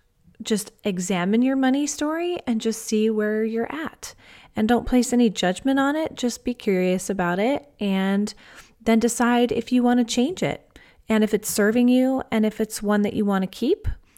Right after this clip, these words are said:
or one that you might want to change. Okay, so here we go. The first question. And this question was that I believe that everybody grows up being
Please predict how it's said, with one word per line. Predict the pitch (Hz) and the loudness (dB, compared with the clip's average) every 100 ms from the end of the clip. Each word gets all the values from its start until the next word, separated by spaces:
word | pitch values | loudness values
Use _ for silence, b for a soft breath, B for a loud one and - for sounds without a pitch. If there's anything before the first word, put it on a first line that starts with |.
| B B _ | B B _
or | 214 202 202 | -2 0 2
one | 190 202 208 | 2 2 2
that | 208 | 0
you | - 214 220 | 2 2 4
might | 214 202 - | 2 0 -2
want | 226 | -2
to | 240 - | -2 -4
change. | 330 262 175 - _ B B B B B B B B - | -6 -6 -8 -14 _ B B B B B B B B -2
Okay, | 277 277 339 311 156 165 | 0 4 4 6 4 -2
so | - - 294 302 180 | -6 0 4 4 4
here | 160 - 247 | 2 2 2
we | 254 | 4
go. | 254 233 302 240 - - - - | 2 0 2 0 0 -6 -12 -10
The | |
first | 214 240 247 - | -2 0 0 -4
question. | - 254 - - 220 151 - B B B B _ - - | -4 -4 -4 -2 -2 -2 -8 B B B B _ -20 -6
And | 214 214 220 | 0 2 2
this | 370 | 0
question | - - 311 - 311 262 | -2 0 0 0 0 2
was | 214 185 180 220 - | 4 4 2 0 0
that | 226 220 - - | 0 0 -4 -4
I | 202 226 | 0 0
believe | 262 262 240 233 | 2 2 4 2
that | 226 - | 0 0
everybody | 202 226 226 226 220 | 0 2 4 2 2
grows | 220 196 196 | 0 -2 0
up | 190 - | -2 -2
being | 196 190 185 | -2 -2 -2